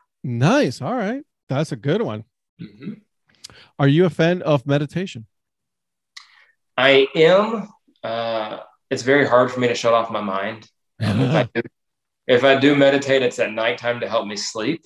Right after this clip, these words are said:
Speaker 1: Mm-hmm.
Speaker 2: Um, so yeah, I, there's, there's occasional times where I'm like, "Okay, I need to shut everything off and just meditate at night and go to sleep."
Speaker 1: I am a hundred percent there. Like, I, it's hard.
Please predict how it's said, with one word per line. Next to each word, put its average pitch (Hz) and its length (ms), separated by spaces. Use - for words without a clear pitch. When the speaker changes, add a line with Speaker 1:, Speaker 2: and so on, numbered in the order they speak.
Speaker 1:
Mm-hmm. 131 260
Speaker 2:
Um, 95 360
so 104 420
yeah, 131 520
I, 135 140
there's, 131 260
there's 139 320
occasional 143 320
times 127 260
where 120 80
I'm 117 80
like, 113 160
"Okay, 110 260
I 107 40
need 110 100
to - 80
shut 107 260
everything 123 380
off 123 240
and 98 160
just - 460
meditate 110 600
at 110 100
night 107 320
and 104 420
go - 120
to - 60
sleep." - 280
Speaker 1:
I 123 140
am 117 100
a 110 40
hundred 120 200
percent 120 260
there. 113 140
Like, 107 200
I, 120 160
it's 123 160
hard. 120 360